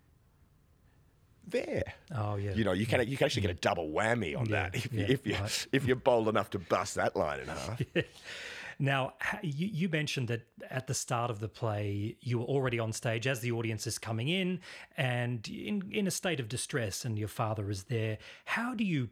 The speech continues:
Speaker 2: prepare to climb that mountain every night? Who, what, what is that process before you step on stage, Toby?
Speaker 1: Well, the great thing about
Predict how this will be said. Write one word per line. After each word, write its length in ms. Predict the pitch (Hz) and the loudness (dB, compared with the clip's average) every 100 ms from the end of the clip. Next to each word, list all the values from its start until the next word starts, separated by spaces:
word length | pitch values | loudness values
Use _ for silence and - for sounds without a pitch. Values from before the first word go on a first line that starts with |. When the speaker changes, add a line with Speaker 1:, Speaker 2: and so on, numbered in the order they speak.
| - | -8
Speaker 2:
prepare 880 | - 123 - - 127 110 95 90 - - _ _ - | -10 -8 -6 -2 0 0 -4 -10 -16 -20 _ _ -10
to 480 | - 123 113 110 - _ _ | -2 0 0 -2 -6 _ _
climb 460 | - 139 123 123 113 | -2 0 2 2 0
that 220 | 117 - | -2 -2
mountain 560 | 113 110 95 110 101 101 | -2 -2 -2 -6 -6 -2
every 300 | 123 107 107 | -2 0 -2
night? 340 | 104 98 90 - | -2 -4 -6 -6
Who, 360 | 170 170 180 - - 135 | -4 -4 -6 -12 -12 -2
what, 240 | 170 - | -2 0
what 200 | 156 196 | 2 2
is 100 | 185 | 2
that 220 | 160 - | -2 -2
process 420 | - 127 113 117 - | 0 0 0 -4 -4
before 520 | 123 - - 135 135 | -8 -6 -2 0 2
you 120 | 117 | -2
step 320 | - 120 104 | -4 -6 -4
on 140 | 110 98 | -4 -6
stage, 420 | - 104 90 - | -6 -8 -8 -8
Toby? 280 | 95 87 - - - | -8 -10 -16 -20 -2
Speaker 1:
Well, 120 | 175 | 0
the 80 | 190 | 0
great 340 | - 208 285 - | 0 -2 -2 -2
thing 220 | 165 147 | 0 0
about 520 | 101 95 76 65 | 2 0 0 -4